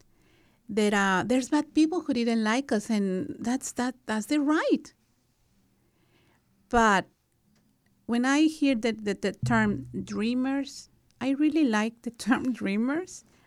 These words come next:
I became a dreamer, even that I arrived here,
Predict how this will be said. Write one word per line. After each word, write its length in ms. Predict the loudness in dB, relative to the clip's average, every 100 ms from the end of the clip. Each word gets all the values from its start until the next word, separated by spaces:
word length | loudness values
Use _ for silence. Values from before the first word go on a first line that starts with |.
| _
I 100 | -4
became 460 | -2 -2 -2 -2 -2
a 100 | -4
dreamer, 600 | -6 -4 -2 -2 -4 -4 -8 _ _ _ _ _ _ _ _ _ -20 -20 _ -6
even 300 | -4 -2 0
that 120 | 0
I 160 | 0 0
arrived 420 | 0 0 -2 -2
here, 260 | -4 -2